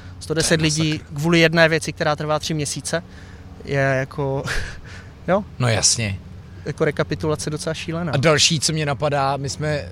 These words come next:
Speaker 2: spolu dneska, eh, já nevím, je začátek srpna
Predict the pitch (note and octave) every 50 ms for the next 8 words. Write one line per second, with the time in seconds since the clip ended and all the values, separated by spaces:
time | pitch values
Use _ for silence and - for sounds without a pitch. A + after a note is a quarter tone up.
0 | - A#2 - - - - C#3 C#3+ C#3+ D3 C#3+ B2+ C3+ C3 - - - D#3 D3 C#3+
1 | C#3 C3 - - - - - - - - - - - - - - - B2 A#2+ A2+
2 | A2 G#2+ G#2 G#2 A2 A#2 A#2+ A#2 A2 A2 A2 G#2 G#2+ A2+ - - C3 B2+ - C#3
3 | C#3 - - B2+ G2 - C3 C3+ C3+ C#3 D3+ E3 F3